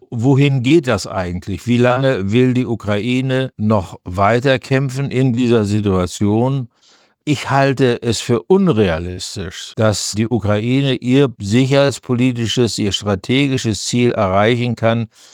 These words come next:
nämlich die Rückeroberung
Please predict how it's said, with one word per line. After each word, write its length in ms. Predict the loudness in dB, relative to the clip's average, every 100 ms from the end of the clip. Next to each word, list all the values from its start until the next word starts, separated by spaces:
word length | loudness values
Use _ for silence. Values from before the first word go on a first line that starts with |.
| _ -2
nämlich 640 | 2 4 4 2 0 -10 _ _ -12
die 680 | -4 0 2 4 4 2 -2 -4
Rückeroberung 1160 | 2 4 4 2 2 2 2 2 2 0 -2